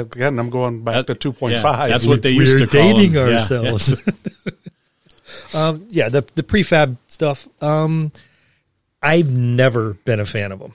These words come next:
Speaker 3: Uh, what I, I'll purchase them. I will read them. I will dissect them and take parts of a variety of 'em, put 'em together, and use 'em in my own campaign,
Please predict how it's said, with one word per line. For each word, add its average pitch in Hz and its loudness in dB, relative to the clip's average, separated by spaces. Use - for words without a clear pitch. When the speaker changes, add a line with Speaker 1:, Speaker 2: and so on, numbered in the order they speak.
Speaker 3:
Uh, 104 -8
what 120 0
I, 160 -2
I'll 117 0
purchase 113 -4
them. 175 -4
I 110 -8
will 123 -4
read 175 -6
them. 98 -12
I 107 -8
will 101 -6
dissect 95 -8
them 82 -20
and 104 -8
take - -10
parts 127 -6
of 113 -8
a 107 -10
variety 117 -4
of 98 -6
'em, 98 -8
put 107 -10
'em 107 -8
together, 107 -6
and 113 -8
use 104 -6
'em 101 -8
in 98 -8
my 101 -10
own 95 -14
campaign, 98 -16